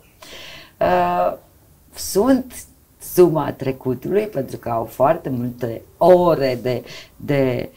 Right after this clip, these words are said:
uh, învățat în spate și nu s-au oprit niciodată. Nu s-au oprit niciodată, pentru că învață în fiecare zi. Și nu învață doar pentru domniile sale,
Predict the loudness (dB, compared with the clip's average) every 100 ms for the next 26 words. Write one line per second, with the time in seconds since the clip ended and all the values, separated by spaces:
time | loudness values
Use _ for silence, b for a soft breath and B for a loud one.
0 | b _ -8 -4 -4 -2 0 2 2 0
1 | 2 4 4 2 -2 -2 -6 -4 0 0
2 | -2 -4 -6 -4 -4 -4 -6 -6 -6 -2
3 | 0 0 -2 -6 -6 -6 -2 2 2 2
4 | -4 -4 -4 -4 -2 2 6 6 4 0
5 | -4 -2 -2 -2 -4 -4 -4 -6 -8 -12
6 | B B B -2 -2 -2 -2 -2 0 2
7 | 2 0 -2 -2 -6 -8 -8 -4 -4 -2
8 | -2 -2 -4 -4 -8 B B B B B
9 | -2 0 2 2 0 -6 -6 -4 -4 0
10 | 2 2 -2 0 2 2 0 -6 -6 -6
11 | -4 -2 -2 -2 -2 -4 -4 -4 0 0
12 | 2 0 0 2 2 2 0